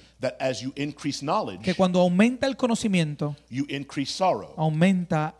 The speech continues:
Speaker 2: la amargura.
Speaker 1: There was that old adage that used to say that you know, ignorance is bliss.
Speaker 2: Había ese, ese decir que decía que la ignorancia es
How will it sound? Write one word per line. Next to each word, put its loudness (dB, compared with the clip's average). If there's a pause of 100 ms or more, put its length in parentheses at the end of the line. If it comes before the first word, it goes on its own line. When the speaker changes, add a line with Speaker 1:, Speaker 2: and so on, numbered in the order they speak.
Speaker 2:
la 0
amargura. 0 (380)
Speaker 1:
There 0
was -2
that 0
old -6
adage -2
that -8
used -10
to -14
say -10
that -12 (840)
you -14
know, -18 (120)
ignorance -6
is -14
bliss. -12 (120)
Speaker 2:
Había 6
ese, 2
ese -2
decir 0
que -6
decía -4
que -6
la 2
ignorancia 0
es -2